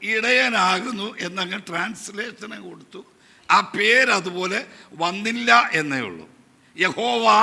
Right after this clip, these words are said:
റ. യഹോവ ദൈവം നമ്മുടെ ഇടയനാണ്. അതായത് ഇരുപത്തിയൊന്നാം സങ്കീർത്തനം, ഇരുപത്തിരണ്ടാം സങ്കീർത്തനം, ഇരുപത്തിമൂന്നാം സങ്കീർത്തനം,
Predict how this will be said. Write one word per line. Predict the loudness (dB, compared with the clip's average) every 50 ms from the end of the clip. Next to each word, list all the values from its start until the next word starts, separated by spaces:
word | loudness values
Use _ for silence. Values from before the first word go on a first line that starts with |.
| 4 2 0 -12 -16 -10 -6 -4 -2 0 4
റ. | 4 6 6 6 4 2 2 -4 -14 -20 -20 -20 _ _ _ _ _ _ _ _ _ _ _ _ _ _ _ _ _ _ -20 -20 -20 -20 -18 -18 -18 -20 -20 -20 _ _ _ _ -10 -2 2 2
യഹോവ | 2 4 2 2 2 4 4 4 4 4 4 2 2 4 2
ദൈവം | 4 6 6 6 6 6 4 6 6 6 6 4 2 -2 -8 -12 -16 -18 -8 -4 0
നമ്മുടെ | 0 0 0 0 0 0 0 2
ഇടയനാണ്. | 2 2 2 2 2 2 0 0 -2 -6 -14 -20 -20 _ _ _ _ _ _ _ -10 -2
അതായത് | 2 6 8 8 8 6 4 2 2 2 0 0 -4 -8 -16 -20 -20 -20 _ -20 _ _ _ _ _ _ _ _ _ _ _ -8 -4 -2
ഇരുപത്തിയൊന്നാം | -2 0 2 2 0 0 -2 -2 -2 0 2 2 2 2 6 6 6 6 6 2
സങ്കീർത്തനം, | 0 0 0 0 -2 -2 -2 0 0 2 2 2 2 0 -4 -18 -20 -20 _ -20 -20 _ _ _ -10 -6 -4
ഇരുപത്തിരണ്ടാം | -2 -2 0 0 0 -2 -2 -4 -4 -2 0 2 2 0 0 0 2 4 6 6 6 4 0 0 0
സങ്കീർത്തനം, | 0 0 0 0 -4 -4 -4 -2 -2 -2 2 2 2 0 0 -6 -14 -20 -20 -20 -18 -12 -6 -2 0
ഇരുപത്തിമൂന്നാം | 2 2 2 2 0 0 -2 -4 -4 -2 -2 -2 -4 -6 -6 -6 -4 0 2 4 4 4 4 0 -2 -2
സങ്കീർത്തനം, | -2 -2 -4 -6 -6 -6 -6 -6 -4 -4 -4 -4